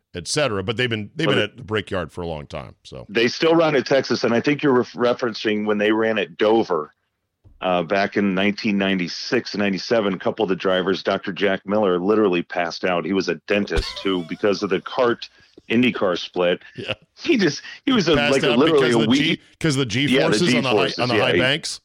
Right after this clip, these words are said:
Speaker 2: Yeah,
Speaker 1: Yeah.
Speaker 2: yeah. So they, they, they tried running at
Speaker 1: Okay.
Speaker 2: Dover, but they had a shortage of tracks back then. But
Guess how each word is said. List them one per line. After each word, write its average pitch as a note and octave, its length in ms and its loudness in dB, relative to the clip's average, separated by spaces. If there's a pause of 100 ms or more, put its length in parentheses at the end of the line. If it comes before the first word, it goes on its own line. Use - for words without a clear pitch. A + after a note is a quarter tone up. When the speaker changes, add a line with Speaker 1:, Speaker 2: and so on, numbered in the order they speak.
(180)
Speaker 2:
Yeah, A2 280 2
Speaker 1:
Yeah. G#2+ 140 2
Speaker 2:
yeah. F2 180 0
So - 180 -2
they, G#2+ 240 2
they, G2 240 0 (180)
they G#2 120 0
tried A#2 280 0
running G2+ 240 2
at D3 100 2
Speaker 1:
Okay. - 120 -4
Speaker 2:
Dover, F#2 300 4
but A2 100 -4
they B2+ 80 2
had C#3 100 4
a B2+ 60 4
shortage A#2 380 2
of - 40 -16
tracks - 300 -6
back G2 160 -6
then. A2 160 2
But A2+ 160 2